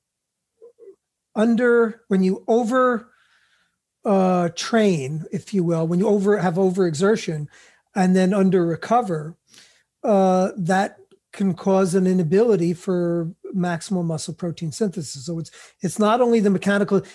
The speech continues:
what you're talking about is the, uh, effect while the set is going on, but we also have to rem-, uh, think of what happens after the workout is over and how the,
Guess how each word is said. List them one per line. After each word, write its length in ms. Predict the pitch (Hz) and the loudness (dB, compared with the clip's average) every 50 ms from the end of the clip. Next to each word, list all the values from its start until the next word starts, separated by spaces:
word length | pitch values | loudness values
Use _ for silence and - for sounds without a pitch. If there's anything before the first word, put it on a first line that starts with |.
| - _ | -8 _
what 180 | - 196 190 - | -4 -2 0 2
you're 260 | 220 214 208 208 202 | 2 4 4 2 2
talking 420 | 202 - 220 214 202 - 240 214 202 | 0 0 0 0 0 0 0 0 0
about 340 | 180 190 185 180 185 185 - | 2 2 2 0 0 -2 -2
is 220 | 196 175 156 143 | -4 -2 -2 -4
the, 320 | 160 180 170 170 165 156 - _ _ _ _ _ _ _ _ _ _ _ _ _ 240 | -4 -4 -2 -2 -4 -4 -6 _ _ _ _ _ _ _ _ _ _ _ _ _ -4
uh, 220 | 214 190 190 - - | -4 -2 -4 -4 -6
effect 460 | 214 165 - - - 220 214 220 - | -8 -10 -6 -2 0 0 0 0 -2
while 400 | 180 165 160 180 196 190 202 202 | -2 0 0 2 2 2 2 2
the 100 | 185 190 | 0 -2
set 300 | - - - 220 202 190 | -4 -2 0 0 0 0
is 140 | 190 175 147 | 0 -2 -2
going 300 | - 190 175 170 165 170 | -2 -4 -2 -2 -2 -2
on, 280 | 196 220 220 202 170 151 | 0 0 0 0 -2 -4
but 140 | 160 - 180 | -8 -6 -4
we 120 | 180 190 | -2 0
also 240 | 214 226 226 - 202 | 0 -2 -2 -2 -2
have 200 | 185 185 165 - | 0 0 -2 -4
to 260 | - 180 175 175 196 294 311 320 | -6 -6 -6 -6 -8 -10 -14 -12
rem-, 300 | 220 180 175 165 170 202 - | -8 -6 -4 -4 -4 -6 -6
uh, 220 | 190 160 156 151 | -8 -8 -10 -10
think 340 | 127 - - 247 247 - 190 | -6 -4 -4 -4 -2 -2 -4
of 220 | 165 160 151 135 - - _ _ _ | -4 -4 -6 -10 -14 -20 _ _ _
what 160 | 202 202 185 | -2 -2 0
happens 400 | 170 185 185 180 - 180 160 160 | 0 -2 -2 -2 -2 -4 -4 -2
after 420 | 180 175 180 175 - - 190 180 170 | -2 -4 -4 -4 -6 -6 -4 -4 -4
the 400 | 156 170 160 160 160 156 147 - _ _ _ _ _ _ | -4 -4 -6 -6 -6 -8 -10 -12 _ _ _ _ _ _
workout 520 | - 180 196 208 208 - 185 160 156 151 151 | -2 0 0 0 0 -2 -2 -2 -4 -6 -8
is 300 | 147 139 139 - - _ 165 | -10 -12 -12 -16 -12 _ -2
over 340 | 185 196 196 170 - 151 147 | 0 2 2 0 -2 -6 -12
and 100 | 147 127 | -10 -8
how 280 | 170 170 170 170 165 165 | -6 -6 -4 -4 -4 -6
the, 300 | 151 170 165 160 156 | -6 -6 -6 -6 -8